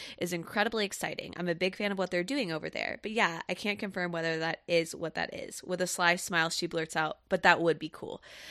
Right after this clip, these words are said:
To me, this confirms that Olivia is going to be directing some sort of Marvel piece. Oh my God, if it's the Eros one with Harry, like, bless her. I'm so jealous of this woman.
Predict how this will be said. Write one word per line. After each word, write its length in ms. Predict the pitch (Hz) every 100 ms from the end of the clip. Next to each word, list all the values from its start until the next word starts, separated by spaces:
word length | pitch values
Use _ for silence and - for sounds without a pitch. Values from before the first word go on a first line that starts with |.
| - - - _ -
To 100 | 262
me, 160 | 269
this 160 | 226 220
confirms 460 | 202 180 165 160 160
that 120 | 156
Olivia 300 | 160 151 147
is 100 | -
going 220 | 151 143
to 160 | - 139
be 340 | 143 143 139 -
directing 400 | 160 127 - 135
some 240 | - 156
sort 240 | 151 156 143
of 80 |
Marvel 300 | 151 143 143
piece. 340 | 143 147 143 - - - - _ -
Oh 140 | 202 190
my 160 | 151
God, 220 | 143 147
if 100 | 151
it's 240 | 202 - -
the 200 | 185 190
Eros 400 | 156 147 156 160
one 180 | 170 156
with 120 | 147
Harry, 400 | - 135 143 147
like, 400 | 143 147 139 - _ -
bless 420 | 175 160 151 -
her. 140 | 151
I'm 100 | 151
so 240 | 147 - 147
jealous 380 | 151 143 143 143
of 80 |
this 180 | 143 -
woman. 340 | 151 143 127